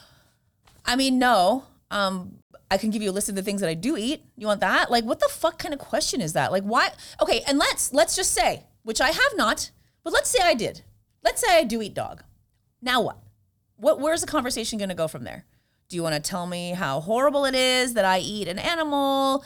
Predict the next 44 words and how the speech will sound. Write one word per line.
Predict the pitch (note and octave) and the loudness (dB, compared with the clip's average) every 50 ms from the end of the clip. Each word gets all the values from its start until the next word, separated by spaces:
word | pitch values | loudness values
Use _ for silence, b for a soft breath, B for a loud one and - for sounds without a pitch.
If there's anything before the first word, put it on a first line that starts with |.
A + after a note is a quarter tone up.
| B B B | B B B
even | - A#3 G#3+ G#3 | -6 -6 -4 -2
though | G#3 G3 | 0 0
you | F#3+ F#3+ G3+ F#3+ | 0 0 -2 -6
eat | E3+ - - | -6 -8 -8
chicken | - - E4 D4 - B3+ A#3 A#3 A3+ A3 A3 G#3+ | -6 -6 -6 -4 -4 -4 -4 -2 -2 -2 -2 -4
and | G#3 - F#3 G3 G3+ G3+ | -4 -4 -4 -4 -6 -4
fish | - - C#4+ C4+ C#4 - - - - - - | 0 2 2 2 2 2 -2 -2 -2 -2 -2
and | G3+ G#3 G3+ G3+ G3+ | -2 -2 -2 -2 -2
beef | F#3+ C4+ C4+ C#4 C#4+ - - - - - | -2 -2 -2 -2 -4 -6 -10 -12 -8 -4
and | - A3 G#3+ G#3 G#3+ G#3 | -2 0 0 0 -2 -2
whatever, | G3+ A3+ C#4+ F#4+ F4 C#4 A#3+ B3 D4 - B B B B B B B B | -2 0 0 2 2 2 2 2 0 -2 B B B B B B B B
but | A#3+ | -2
you | A#3+ A#3 C4 D4 | 0 0 0 2
wanna, | C#4 D4 C#4+ C4 A#3+ A#3+ - | 2 2 2 0 -2 -6 -6
you | - B3 | -4 -4
know, | A3 A3 | -4 -4
'cause | A3 - C#4 A#3 G#3+ - - - | -2 -4 -4 -4 -2 -4 -4 -4
you | - A3+ A3 A#3+ | -4 -4 -4 -4
consider | A#3 C4 B3 A#3+ - A#3 A3 | -2 -4 -4 -4 -2 -2 2
that, | A3 G#3 G3 - - _ _ _ _ _ _ _ | 2 2 2 0 -4 _ _ _ _ _ _ _
what, | - G3+ F#3+ - - | -2 -2 0 0 0
undesirable | G3+ A#3 A3 A3 A#3 G#3 G#3+ A3 A3 A3+ | 0 0 0 2 2 2 2 2 2 0
or | A3+ G#3 E3+ E3 | 0 0 0 0
it's | - - G3+ - | -2 -4 -4 -6
a | G3+ | -6
pet | - - - A#3 G3+ F#3+ - | -8 -8 -6 -4 -4 -2 0
or, | G#3+ G#3 | 0 2
like, | G3 G3+ | 2 2
whatever, | A#3 D#4 A4 D#4+ A3+ G3 G3+ - B B B B B B | 2 2 2 4 4 2 2 2 B B B B B B
you | B G3+ A3 | B -6 -4
wanna, | B3 B3+ G#3+ | -2 -4 -4
do | G#3 - _ - A#3+ | -6 -10 _ -6 -4
you | A#3+ | -4
wanna | G3+ | -2
talk | G3+ G3+ F3 | -2 -4 -6
to | - E4 | -6 -6
me | - | -6
about | F4 F#4+ F4+ | -4 -4 -4
that? | G#4+ A4 A4 - - | -4 -4 -6 -4 -2
I | C4 | -2
don't | D4 E4+ | -2 -2
think | G4+ F4 E4 | -2 -4 -4
you | D4+ | -4
do. | A#3+ D#4+ E4+ A3 C3 - | -4 -2 -2 -4 -4 -8